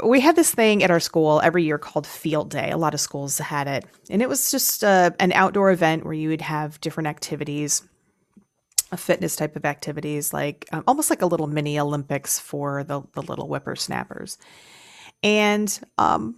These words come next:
I mean, I, I was a, I was a pudgy nerd-like child. I was not the most athletically inclined, although I did do, do pretty well in our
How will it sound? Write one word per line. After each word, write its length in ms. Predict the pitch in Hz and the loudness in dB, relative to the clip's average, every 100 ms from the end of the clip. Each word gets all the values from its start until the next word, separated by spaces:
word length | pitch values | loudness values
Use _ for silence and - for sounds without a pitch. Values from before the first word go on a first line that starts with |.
| - | -2
I 120 | 359 | 2
mean, 180 | 370 349 | 4 4
I, 220 | 330 349 349 _ - | 6 4 4 _ 0
I 80 | |
was 180 | 359 392 | 2 4
a, 120 | 403 330 - | 2 2 2
I 60 | |
was 160 | 320 359 | 2 2
a 60 | |
pudgy 560 | - - 233 208 220 208 | -2 -2 -2 0 0 2
nerd-like 800 | 180 170 165 160 156 147 151 - | 2 2 2 2 2 2 2 -4
child. 640 | - 143 131 135 156 185 - - | -6 -2 0 0 -4 -8 -12 -6
I 580 | 165 156 151 151 151 151 _ - - _ _ _ - | -4 -2 -2 -4 -6 -10 _ -20 -20 _ _ _ -6
was 280 | 370 302 | -2 2
not 220 | 311 294 285 | 4 4 4
the 80 | |
most 280 | 233 208 196 | 2 2 0
athletically 600 | - 170 - 170 165 160 156 | -2 -4 -2 -2 0 -2 -4
inclined, 460 | 156 - 143 151 | -4 -4 -2 0
although 240 | - 330 370 | 0 4 4
I 80 | |
did 240 | 349 262 196 | 4 0 0
do, 300 | 190 170 165 | 0 0 0
do 160 | 170 170 | -2 -2
pretty 260 | - 160 | -2 -2
well 300 | 151 147 147 | 0 2 2
in 160 | 147 143 | -2 -2
our 460 | 143 143 143 156 | -2 -2 -4 -8